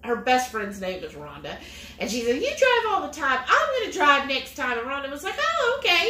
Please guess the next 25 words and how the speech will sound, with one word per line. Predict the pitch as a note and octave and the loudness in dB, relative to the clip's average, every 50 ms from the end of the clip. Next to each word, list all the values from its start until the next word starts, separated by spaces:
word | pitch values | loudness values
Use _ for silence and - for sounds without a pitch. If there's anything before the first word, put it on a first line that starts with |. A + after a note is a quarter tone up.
| A#4 | 0
you're | A4 G#4+ A4 | 0 -4 -2
gonna | G#4+ A4 G#4 G4+ | -4 -6 -6 -4
drive. | G#4 A4 A4+ B4+ A#4 - - C#4 | -2 0 2 2 2 0 0 0
Awesome." | F4+ C#5 - D#5 - - G#4 D4 A#3+ A3+ G#3 | 4 4 4 2 2 -2 -4 -2 -2 -2 -2
And | A3 - | -6 -10
she's | - D#4+ D4+ - | -10 -12 -10 -8
like, | F#4 F4 | -8 -8
"Yeah, | - - - - - - - E5+ D#5 D5 | -8 -10 -18 -18 -16 0 4 4 6 6
I'll | B4+ A#4+ B4 C5+ C#5 B4+ A#4 A4 G#4+ G#4+ | 6 6 6 4 2 2 2 2 2 2
drive | - F#4+ | 0 -4
next | F#4 F4+ - - | -4 -6 -6 -6
time." | F#4+ E4 E4 D#4+ D#4+ E4+ | -4 -4 -4 -4 -6 -8
So | F4+ E4+ D4 A#3+ | -8 -8 -8 -4
then | B3 B3+ C4 B3 A3+ - - | -2 -2 -2 -4 -10 -12 -6
when | A#3 A3+ A3+ | -6 -6 -4
Rhonda | A3 A#3 B3 C4+ C4+ B3+ B3+ | -2 0 0 2 0 0 -2
come | C4+ C4 B3 A#3 A3+ | -2 -4 -2 2 2
over, | A#3 A3+ G3+ | 2 2 2
'cause | F#3+ B3 G#3 | -2 -6 -4
they | A3+ G#3 G#3+ | -2 -2 -2
lived | A3 C#4 C#4+ B3+ A3+ | 2 2 2 2 2
across | - - A#3+ G#3 G3 - - - | 0 0 0 2 2 0 -2 -6
the | D#3+ | -10
street, | - - - F#3 D#3+ - - - | -12 -10 -8 -8 -8 -8 -10 -14
right? | D#3 E3+ E3 E3+ F#3+ - | -10 -6 -4 -4 -4 -4